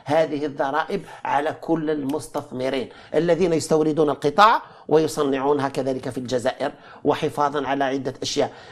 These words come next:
أما هيش العمل هذا ما داروهش ناس، راهم داروه خبراء تقنيين، أولاد الوطن الجزائر الذي خرجوا من صلب هذا الشعب، ولكن لا يراهنون بمستقبل الدولة الجزائرية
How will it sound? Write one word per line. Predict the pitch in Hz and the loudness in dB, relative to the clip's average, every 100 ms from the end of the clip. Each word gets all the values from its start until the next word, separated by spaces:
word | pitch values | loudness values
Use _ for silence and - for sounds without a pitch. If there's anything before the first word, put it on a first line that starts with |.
| - | -2
أما | 190 170 | 0 2
هيش | 175 - | 0 0
العمل | 151 151 160 151 | 0 0 2 0
هذا | 151 | 2
ما | 151 151 | 2 0
داروهش | 135 147 160 127 135 | 2 2 2 0 0
ناس، | 143 127 - - | 0 0 -6 -4
راهم | 156 160 | -2 2
داروه | 160 143 | 0 0
خبراء | - 143 143 156 | -2 0 2 0
تقنيين، | - - 117 113 143 147 113 - - _ 147 | -2 -8 -6 0 2 2 0 -8 -20 _ 4
أولاد | 156 160 147 | 4 4 0
الوطن | 139 175 165 | -2 0 0
الجزائر | 151 127 123 160 160 131 - - - 170 | 0 -4 2 2 2 -2 -4 -18 -2 4
الذي | 170 156 | 4 4
خرجوا | - 180 170 156 190 | 2 4 4 4 2
من | 175 165 | 4 0
صلب | 151 - 262 269 185 | -4 -2 0 2 2
هذا | 175 151 | 2 0
الشعب، | - 147 123 - - - - | -4 -4 -4 -8 -20 -6 0
ولكن | 143 139 143 135 | 2 2 2 4
لا | |
يراهنون | 175 151 147 127 139 147 147 160 - - | 4 4 2 0 0 2 0 -2 -8 -6
بمستقبل | 143 151 139 - - 156 156 | 2 2 2 -4 -6 -4 -4
الدولة | 123 127 196 | 2 4 4
الجزائرية | 175 151 139 147 147 160 | 2 0 0 2 2 2